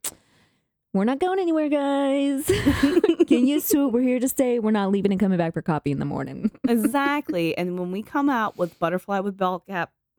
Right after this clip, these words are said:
Speaker 2: merch, I will, I promise I will put it out there. Like, maybe
Speaker 1: Yes.
Speaker 2: the first fifty people will get a first, a free shirt.
Speaker 1: Yes.
Speaker 2: Just too close to home. <laughs> Also, if you guys have a chance, do us a big solid favor.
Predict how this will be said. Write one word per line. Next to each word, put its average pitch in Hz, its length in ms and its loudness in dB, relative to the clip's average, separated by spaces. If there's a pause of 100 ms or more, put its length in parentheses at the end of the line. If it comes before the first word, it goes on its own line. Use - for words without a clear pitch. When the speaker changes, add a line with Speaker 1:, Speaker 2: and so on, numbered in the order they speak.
Speaker 2:
merch, 175 480 -6 (180)
I 175 160 -2
will, 170 260 -10 (320)
I 165 60 -10
promise 180 480 -8
I 107 100 -18
will 139 140 -20
put 170 140 -8
it 170 60 -4
out 120 140 -6
there. 131 80 -12
Like, 151 180 -10 (240)
maybe 185 220 2
Speaker 1:
Yes. 185 140 0
Speaker 2:
the - 40 -20
first 214 240 -2
fifty 214 220 -6
people 190 280 -2
will 175 100 -6
get 165 140 -6
a 151 40 -8
first, 175 300 -4 (400)
a - 20 -10
free 202 340 0
shirt. 185 460 -2 (120)
Speaker 1:
Yes. - 340 -2
Speaker 2:
Just 190 220 0 (460)
too 220 120 -2
close 208 280 -2
to 185 180 -2
home. 151 360 -6 (440)
<laughs> - 340 -20 (180)
Also, 220 340 -2
if 208 200 -2
you 202 100 -4
guys 190 480 -2 (360)
have 202 220 -6
a 180 60 -4
chance, 175 520 -10 (120)
do 208 200 -4
us 196 140 -4
a 170 120 -8 (240)
big 190 380 -4
solid 175 420 -4
favor. 170 420 -2